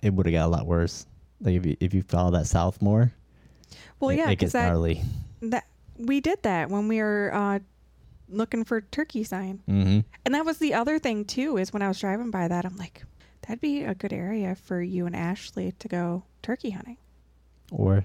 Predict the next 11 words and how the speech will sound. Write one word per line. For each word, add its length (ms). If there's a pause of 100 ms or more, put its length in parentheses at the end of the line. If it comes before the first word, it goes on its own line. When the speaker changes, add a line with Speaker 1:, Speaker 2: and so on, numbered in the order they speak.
(100)
Speaker 1:
duck 200
hunting. 240 (540)
Speaker 2:
That, 260
too. 200 (360)
Speaker 1:
Mm-hmm. 240 (360)
Uh, 240
I've 180
had 140
that 120
spot 280
in, 220